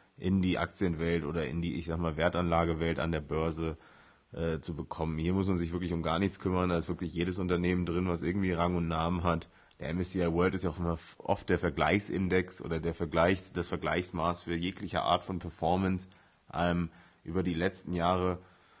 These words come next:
auch super gelaufen. Natürlich ein bisschen, da viele Blue Chips drin sind, ein bisschen starrer vielleicht. Aber ich glaube, am M S C I World, wenn man Aktien- und Börsenbeginner ist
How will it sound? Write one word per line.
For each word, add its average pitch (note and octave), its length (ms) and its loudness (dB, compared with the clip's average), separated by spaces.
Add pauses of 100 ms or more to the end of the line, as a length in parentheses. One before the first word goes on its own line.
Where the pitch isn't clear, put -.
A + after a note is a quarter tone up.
(220)
auch G#2 200 0
super G#2 340 2
gelaufen. F#2 840 2
Natürlich F#2+ 400 -2
ein G#2 100 -2
bisschen, F2+ 520 -2
da E2+ 180 4
viele F#2+ 240 -2
Blue F#2 220 -2
Chips G2 300 -4
drin F#2+ 220 -4
sind, F#2 240 -4
ein F2 120 -6
bisschen G2 320 -2
starrer B2 560 0
vielleicht. A2+ 580 -2 (480)
Aber E2 540 -2
ich D#2 80 -6
glaube, D#2 180 -6
am C#2 120 -4
M E2 180 -4
S F2+ 180 -4
C E2 160 -2
I D#2+ 80 -4
World, E2+ 320 0
wenn E2 120 -4
man D#2+ 480 -6
Aktien- F#2+ 440 -2
und E2+ 160 -4
Börsenbeginner F#2+ 800 4
ist D#2+ 320 -2